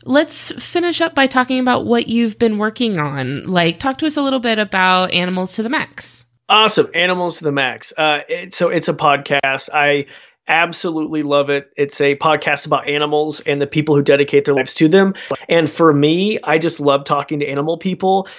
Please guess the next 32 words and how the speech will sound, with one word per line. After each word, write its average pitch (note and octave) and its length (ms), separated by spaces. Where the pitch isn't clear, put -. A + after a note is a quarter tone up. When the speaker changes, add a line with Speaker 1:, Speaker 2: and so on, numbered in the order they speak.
Speaker 2:
And F3+ 340
I F#3+ 180
am G3+ 140
so F#3 280
fascinated F3 680
with D3+ 140
people's D#3+ 380
dream D#3+ 420
jobs C3 400
of C#3+ 120
working C#3+ 280
with C3+ 220
animals. B2+ 560
Like, C#3+ 300
you E3 160
trek E3+ 320
polar C#3+ 240
bears? F3+ 400
Like, C#3+ 160
what B2+ 240
is E3 140
that C#3+ 240
like? B2 380
Or C3+ 100
you D3+ 140
train F#3+ 260
tigers? D3+ 540
Tell - 220
me A3 100
what F#3 160
that's D#3 200
like. B2 220